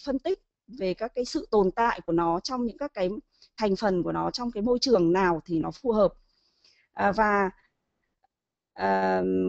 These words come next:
cái cấu trúc này thì họ, nó phân loại và nghiên cứu các cái thành phần thảo dược cơ bản khác nhau và phân tích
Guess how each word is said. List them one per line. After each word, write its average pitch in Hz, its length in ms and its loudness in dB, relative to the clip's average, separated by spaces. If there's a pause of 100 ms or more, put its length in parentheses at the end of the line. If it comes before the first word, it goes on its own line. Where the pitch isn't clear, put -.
cái 277 100 -2
cấu 254 180 6
trúc 403 180 4
này 277 220 4
thì 202 100 0
họ, 202 160 -6
nó 214 160 -2
phân 311 220 2
loại 311 320 2 (200)
và 190 100 -2
nghiên 277 160 2
cứu 226 220 -2
các 330 140 -6
cái 294 120 -6
thành 247 160 -2
phần 196 300 0
thảo 196 160 -4
dược 175 300 0 (200)
cơ 311 160 2
bản 294 200 0
khác 311 200 -4
nhau 285 300 0 (380)
và 190 300 2 (100)
phân - 100 0
tích - 200 -4